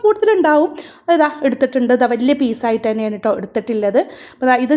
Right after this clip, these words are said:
ഞാനിവിടെ എന്ത് ചെയ്യുന്നുണ്ട്, മാറ്റി വെക്കുന്നുണ്ട്. നെയ്യോടുള്ള പീസും എല്ലോടുള്ള പീസും എടുക്കാൻ ശ്രദ്ധിക്കുക ട്ടോ. അപ്പോൾ ഇത് നമുക്കൊന്ന് മാറ്റി വെക്കാം. ഇനി നമുക്ക് വേണ്ടത് ഒരു കുക്കറാണ് ട്ടോ എടുക്കുന്നത്. അപ്പം ചിക്കൻ ആണെങ്കിൽ വേറെ രീതിയും ബീഫ് ആണെങ്കിൽ വേറെ രീതിയായിട്ട് ഉണ്ടാക്കിയെടുക്കുന്നത്.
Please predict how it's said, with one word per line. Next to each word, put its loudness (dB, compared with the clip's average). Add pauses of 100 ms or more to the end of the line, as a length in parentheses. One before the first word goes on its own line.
ഞാനിവിടെ 2
എന്ത് -4
ചെയ്യുന്നുണ്ട്, 0
മാറ്റി -2
വെക്കുന്നുണ്ട്. 0
നെയ്യോടുള്ള 4
പീസും -4 (140)
എല്ലോടുള്ള 2 (100)
പീസും -6
എടുക്കാൻ -2
ശ്രദ്ധിക്കുക -4
ട്ടോ. -2 (300)
അപ്പോൾ 0
ഇത് 0
നമുക്കൊന്ന് 2
മാറ്റി -4
വെക്കാം. -4 (300)
ഇനി 4
നമുക്ക് 2
വേണ്ടത് 0
ഒരു -8
കുക്കറാണ് 0
ട്ടോ 2 (160)
എടുക്കുന്നത്. 0 (360)
അപ്പം 2 (400)
ചിക്കൻ 0 (140)
ആണെങ്കിൽ 4 (120)
വേറെ 4 (100)
രീതിയും 0 (100)
ബീഫ് -2
ആണെങ്കിൽ 0 (100)
വേറെ 2 (100)
രീതിയായിട്ട് -2
ഉണ്ടാക്കിയെടുക്കുന്നത്. -6